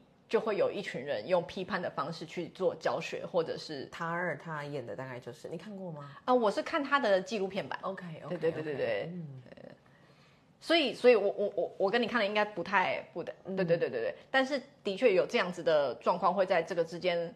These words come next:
Speaker 1: 在这个社群里面流动。
Speaker 2: 批判使人进步的这一个观点，这样。
Speaker 1: 对，对，尤其可能可能又要加叠上台湾的，的社会样态啦，就是比如说我骂你是为了你好啊，等等，这一种，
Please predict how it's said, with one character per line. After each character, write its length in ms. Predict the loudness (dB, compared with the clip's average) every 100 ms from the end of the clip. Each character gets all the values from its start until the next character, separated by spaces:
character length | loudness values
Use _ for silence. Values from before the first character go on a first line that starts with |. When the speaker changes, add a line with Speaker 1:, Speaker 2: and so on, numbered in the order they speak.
| -16
Speaker 1:
在 140 | 4 6
这 100 | 6
个 60 |
社 160 | 8 6
群 140 | 6
里 80 | 0
面 180 | 0 4
流 180 | 4 6
动。 200 | 6 4
Speaker 2:
批 120 | 4
判 220 | 0 -2
使 180 | -2 -2
人 180 | 0 -2
进 260 | -2 -2 0
步 320 | -2 -4 -8 -6
的 80 | 0
这 140 | 2
一 200 | 2 -4 -14 -4
个 120 | -4
观 380 | -2 -2 0 -2
点， 200 | -6 -8 -6
这 60 | 6
样。 100 | 8
Speaker 1:
对， 200 | 8 4
对， 360 | 4 6 6
尤 140 | 4 0
其 460 | -2 -6 -6 -8 -14 -20 _ -20 -20 _ -6
可 120 | 0
能 180 | 2 0 -4 -20 _
可 100 | -2
能 120 | 0 0 -4
又 140 | 2 8
要 140 | 8 6 -2
加 260 | 6 8 8
叠 260 | 2 0
上 200 | 2 0
台 180 | 2 4
湾 240 | 4 4
的， 400 | 4 6 4 2 -6 _ _
的 260 | 2 4 2
社 240 | 4 4
会 320 | 6 6 6 2
样 180 | 0 0 -4
态 240 | -2 -2
啦， 120 | -4
就 140 | -2 -2
是 260 | -2 -4 -8 -16 -8
比 60 |
如 60 | -2
说 120 | 2
我 80 | 4
骂 200 | 4 0
你 120 | -2
是 120 | 2
为 100 | 4
了 60 | 4
你 160 | 4
好 240 | 0 2 2
啊， 520 | 2 2 0 -2 -2
等 180 | -2 -2
等， 100 | -4 4
这 100 | 4
一 60 |
种， 180 | 4 0